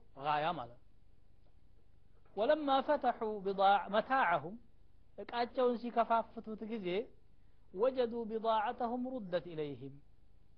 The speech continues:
መግዣ ንብረታቸው ሸቀጣቸው ተመልሶ አገኙት። ኧረ ይሄ ሰው እህልም ሰጥቶን ገንዘቡንም መልሶልናል ማለት ነው። ደስ አላቸውና ፈነደቁ። ቃሉ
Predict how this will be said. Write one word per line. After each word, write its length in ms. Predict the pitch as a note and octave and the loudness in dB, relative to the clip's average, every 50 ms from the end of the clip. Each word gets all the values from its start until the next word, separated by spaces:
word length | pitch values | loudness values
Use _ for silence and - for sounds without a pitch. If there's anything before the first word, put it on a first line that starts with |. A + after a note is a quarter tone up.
| - - - - - - - - - - | -20 -20 -20 -20 -20 -20 -20 -18 -8 -4
መግዣ 340 | E3+ G3+ G3+ G#3 A3 G#3 A#3+ A#3+ B3 | -4 -2 -2 -4 -2 2 4 4 6
ንብረታቸው 720 | A#3+ A#3 A3+ A3 A3+ A3+ A3 - A#3 A3+ A3 - - A#3 A#3+ | 4 2 0 0 0 0 2 2 2 0 0 0 -2 -2 -2
ሸቀጣቸው 680 | A3+ A#3 A3+ A3+ A3+ A3+ A3+ F3 F3 F3+ F#3+ - C4 B3+ B3 | -2 -2 -4 -4 -4 -6 -6 -6 -6 -8 -6 -6 -4 -4 -4
ተመልሶ 540 | B3 B3+ C#4+ D4 D4+ D#4 D4+ D4 D4 - - - A3+ | -2 -2 2 4 4 4 4 2 -2 -4 -2 -2 0
አገኙት። 500 | G3+ F#3 E3+ E3 D3 C#3+ C3+ C3 B2 - - - - - | 0 0 -2 -4 -6 -8 -10 -12 -14 -18 -20 -20 -12 -8
ኧረ 240 | F3 E3 F3+ E3+ E3 E3 E3 E3 D#3+ | -8 -6 -6 -8 -10 -12 -12 -12 -12
ይሄ 160 | D#3 D#3 C#3 E3 D#3+ D#3 | -14 -14 -14 -16 -16 -16
ሰው 200 | - D3 C#3+ C#3+ D3+ - - - - - - - - - - | -14 -14 -14 -14 -16 -18 -20 -20 -20 -20 -20 -20 -18 -8 -6
እህልም 400 | A3 A3+ A#3+ B3+ C4 C4+ C4 A#3+ | -4 0 0 0 0 0 -2 -2
ሰጥቶን 520 | - - B3 A#3 - - - A#3+ B3 B3 A#3+ A#3 A#3 A3+ G#3+ G3 G3 - - - - - | -4 -6 -6 -6 -8 -6 -4 -2 -2 -2 -2 -4 -4 -4 -6 -8 -12 -16 -20 -20 -20 -8
ገንዘቡንም 640 | - F#3+ A3+ B3+ B3+ B3 C4+ B3+ B3+ C4+ C4+ C4+ C4 B3 | -4 -2 -2 0 0 -2 -2 -2 -2 -4 -4 -2 -2 -2
መልሶልናል 800 | B3 B3+ B3+ B3 B3+ - B3+ B3+ B3+ B3+ B3+ B3 B3 B3 B3+ B3+ | -2 -2 -2 -4 -4 -2 -2 -2 0 0 0 0 0 0 0 0
ማለት 320 | B3+ C4 C4 C4 C4+ C4 - | 0 0 0 0 0 -2 -2
ነው። 120 | C4 C4+ C4+ C#4 | -4 -6 -6 -6
ደስ 220 | - F#4+ G4 - - - - - | -6 -6 -8 -8 -10 -16 -10 -4
አላቸውና 580 | E4 D4 C#4+ C#4 C4 A#3+ - C4+ C4 C4 C4 C4+ C4 | -4 -2 0 -2 -2 -4 -4 -4 -4 -4 -4 -6 -6
ፈነደቁ። 460 | - - A#3+ A3+ G3+ F3 D#3+ D#3+ C#3+ - - - - - - - - - - - - | -6 -6 -6 -6 -6 -6 -6 -6 -6 -6 -8 -10 -12 -16 -20 -20 -20 -20 -20 -20 -8
ቃሉ 320 | - B3 C#4+ E4 E4 E4 | 0 4 6 8 8 8